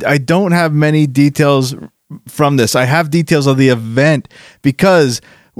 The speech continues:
it was one of those things where it's like, we were just, this was Christy's first real night at Halloween Horror Nights as well. Now, she had worked it the year before, but she was standing in the same spot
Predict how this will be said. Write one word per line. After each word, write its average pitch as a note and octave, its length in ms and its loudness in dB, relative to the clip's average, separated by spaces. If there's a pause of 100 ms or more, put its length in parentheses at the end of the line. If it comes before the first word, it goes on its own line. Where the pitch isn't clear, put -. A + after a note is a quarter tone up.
(140)
it F3 80 2
was E3 200 0
one F#3+ 120 0
of A3+ 60 0
those G3 180 0
things F#3+ 260 0
where D#3+ 140 2
it's C#3+ 140 -6
like, C#3+ 140 0
we E3 200 2
were G#3+ 160 2
just, D#3+ 340 -2 (220)
this B3 200 0
was D4+ 200 -2
Christy's F#3+ 520 -2
first F3 320 -2
real D#3+ 160 2
night C3+ 420 0
at A#2+ 340 -2
Halloween C3 300 0
Horror A#2+ 140 2
Nights A2+ 220 -2
as A#2 100 -2
well. F3 180 2
Now, A#2 100 -2
she A3 180 0
had F3 180 0
worked C3+ 220 -2
it A2 80 -10
the - 100 -4
year A#2+ 140 4
before, A3 460 0
but D#3+ 140 -4
she F3+ 100 0
was D#3+ 140 2
standing C#3 300 0
in C3+ 60 0
the B2+ 80 0
same B2+ 220 0
spot A#2+ 320 -4